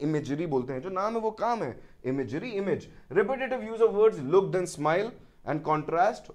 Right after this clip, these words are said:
old and young for parents and children। तो एक बार फिर से हम देखेंगे कौन कौन से लिटरेरी डिवाइसेस यूज़ हुए हैं। नहीं याद आ रहा है कि कौन सी लाइन में है,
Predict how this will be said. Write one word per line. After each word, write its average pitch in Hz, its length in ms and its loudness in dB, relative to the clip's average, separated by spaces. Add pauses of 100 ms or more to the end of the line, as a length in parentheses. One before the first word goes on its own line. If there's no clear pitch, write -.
old 160 260 2
and 143 180 -2
young 147 240 -2
for 180 100 -4 (120)
parents 135 320 -4
and 131 100 -12
children। 110 260 -8 (300)
तो 143 80 0
एक 156 80 2
बार 175 100 4
फिर 185 180 2
से 185 120 2
हम 202 100 0
देखेंगे 202 340 0
कौन 175 220 0
कौन 180 140 0
से 185 100 -2
लिटरेरी 156 300 -4
डिवाइसेस 147 360 -4
यूज़ 131 140 -8
हुए 113 140 -8
हैं। 104 80 -10 (580)
नहीं 233 300 6
याद 262 220 6
आ 247 60 4
रहा 240 120 2
है 247 60 4
कि 247 80 -4
कौन 226 180 2
सी 226 100 -4
लाइन 214 160 2
में 214 140 0
है, 156 120 0